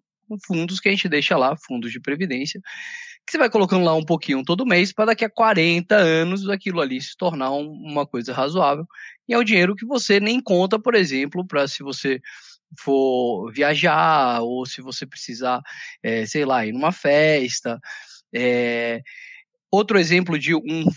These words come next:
um investimento baseado em objetivo é quando você pretende, por exemplo, viajar, né? Então, você vai lá todo mês, coloca um,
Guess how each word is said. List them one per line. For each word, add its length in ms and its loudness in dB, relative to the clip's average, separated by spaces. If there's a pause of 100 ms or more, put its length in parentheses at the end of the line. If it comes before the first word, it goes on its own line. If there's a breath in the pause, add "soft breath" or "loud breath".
um 720 -6
investimento 760 0
baseado 500 0
em 40 -2
objetivo 800 -2
é 60 -2
quando 220 -6
você 220 -6
pretende, 360 -2
por 120 0
exemplo, 180 0
viajar, 480 2 (640)
né? 240 -2
Então, 180 -8
você 240 -10
vai 160 0
lá 180 2
todo 260 -10
mês, 300 -2
coloca 380 -2
um, 100 -8